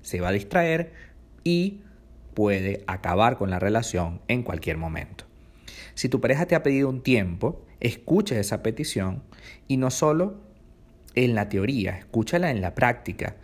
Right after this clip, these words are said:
Por ejemplo, si continúas con el mismo nivel de contacto al momento previo de este plazo,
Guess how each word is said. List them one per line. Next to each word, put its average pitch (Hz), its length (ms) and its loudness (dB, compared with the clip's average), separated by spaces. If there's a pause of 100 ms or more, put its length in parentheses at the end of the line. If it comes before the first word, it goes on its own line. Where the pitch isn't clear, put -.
(260)
Por 110 140 4
ejemplo, - 480 -6 (260)
si - 200 0
continúas 139 540 0
con 185 180 0
el 123 100 0
mismo 147 200 2
nivel 135 260 2
de 139 100 0
contacto 113 680 2
al 101 160 0
momento 113 500 -2
previo 117 340 2
de 107 80 2
este - 240 -6
plazo, 95 560 -2